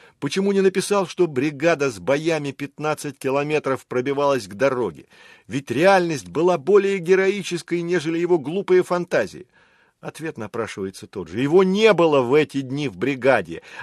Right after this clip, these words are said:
а когда он прибыл, то ему рассказали о трофеях, которые бригада взяла на дороге Могилёв-Минск, но не рассказали, как эти трофеи были добыты, и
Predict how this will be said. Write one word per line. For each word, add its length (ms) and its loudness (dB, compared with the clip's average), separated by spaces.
а 100 0
когда 300 4
он 180 4
прибыл, 440 2
то 120 -8
ему 180 -4
рассказали 680 -2
о 100 -6
трофеях, 720 -4
которые 400 -6
бригада 460 0
взяла 340 -2
на 140 -4
дороге 360 0
Могилёв-Минск, 840 -6
но 140 -4
не 120 -4
рассказали, 640 -2
как 440 -4
эти 180 -10
трофеи 480 -6
были 260 -6
добыты, 560 -6
и 220 -8